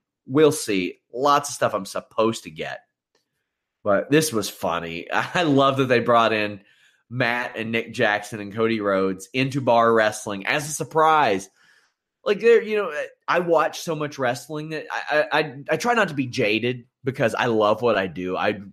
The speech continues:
like I said, I'd rather be nowhere else than covering wrestling right here. I love it. I can't imagine doing anything else for a career. But I, I'm reserved at events. I go there and I'm, I'm quiet. I sit back. I kinda take everything in.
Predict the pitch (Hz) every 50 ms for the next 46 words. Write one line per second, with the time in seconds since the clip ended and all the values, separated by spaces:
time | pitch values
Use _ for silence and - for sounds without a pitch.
0 | _ 98 110 110 104 101 104 - - 107 95 92 98 98 107 117 110 104 107 104
1 | 92 101 95 98 110 131 151 151 143 139 131 131 120 117 110 110 107 107 107 110
2 | - - - - _ _ _ _ _ _ _ _ _ _ _ 113 110 107 101 101
3 | 98 92 82 _ _ _ _ _ _ _ _ _ _ _ _ _ _ _ - -
4 | 160 143 131 135 123 117 113 110 110 113 - 139 117 107 104 104 104 98 104 104
5 | 101 98 95 110 113 117 113 101 80 85 87 92 90 85 92 98 - 131 127 127
6 | - - _ _ _ _ _ _ _ - 110 120 123 127 127 131 131 123 117 120
7 | 117 110 110 110 110 104 104 104 104 104 - - 110 110 107 98 107 104 98 101
8 | 101 - - 107 98 - - 101 98 98 95 90 85 - _ _ _ _ _ _
9 | _ _ _ _ _ _ _ _ _ _ _ _ _ _ _ - 143 143 110 147
10 | 175 175 143 170 185 180 160 135 120 117 110 123 117 113 110 110 95 95 104 98
11 | 98 95 92 98 92 80 71 78 - - - 113 120 135 135 143 139 139 135 135
12 | 127 113 107 104 - - 98 104 98 - - - 151 143 139 139 139 131 127 123
13 | - - 101 - - 151 110 113 120 117 110 110 110 110 107 - - - 90 _
14 | - 117 113 107 101 - 131 117 107 123 113 117 113 - 117 107 110 110 107 110
15 | 110 104